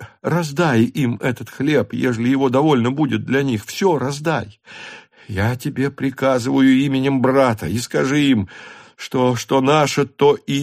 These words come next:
ихнее. Мы ничего не пожалеем для них, так ты скажи». Дрон пристально смотрел на княжну, в то время как она говорила.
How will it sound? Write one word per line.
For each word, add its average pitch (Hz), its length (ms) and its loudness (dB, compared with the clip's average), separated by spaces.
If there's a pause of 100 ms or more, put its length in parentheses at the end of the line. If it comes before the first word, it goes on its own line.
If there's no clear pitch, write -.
(220)
ихнее. 110 540 0
Мы 120 220 2
ничего 131 680 0
не 131 180 2
пожалеем 131 800 0
для 135 200 2
них, 135 300 -2
так 135 260 -2
ты 147 220 -4
скажи». 135 580 0 (840)
Дрон 107 360 -4
пристально 107 680 -2
смотрел 107 540 0
на 110 160 0
княжну, 107 500 -2
в 107 80 -6
то 104 160 0
время 107 320 0
как 104 220 -6
она 107 180 0
говорила. 107 560 0